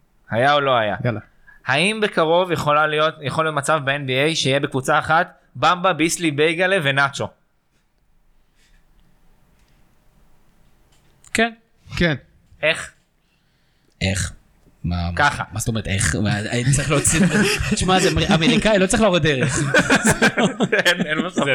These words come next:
Speaker 4: מי אמר למי?
Speaker 1: משל, שים לב.
Speaker 3: הופה.
Speaker 1: בדראפט הקרוב, במקום הרביעי או החמישי אמור להיבחר מוחמד במבה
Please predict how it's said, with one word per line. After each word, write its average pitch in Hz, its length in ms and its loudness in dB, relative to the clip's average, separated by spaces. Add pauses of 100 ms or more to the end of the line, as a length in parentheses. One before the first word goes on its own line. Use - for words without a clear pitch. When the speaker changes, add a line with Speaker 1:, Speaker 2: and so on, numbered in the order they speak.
Speaker 4:
מי 165 140 4
אמר 156 200 4
למי? 135 220 -2
Speaker 1:
משל, 143 400 0
שים 185 220 0
לב. 135 160 2 (400)
Speaker 3:
הופה. - 220 -2 (420)
Speaker 1:
בדראפט 135 680 2
הקרוב, 160 380 2 (320)
במקום 127 360 -2
הרביעי 127 260 -2
או 127 60 -2
החמישי 127 280 -2
אמור 127 140 -2
להיבחר 123 340 -2
מוחמד 120 400 -2
במבה 127 300 0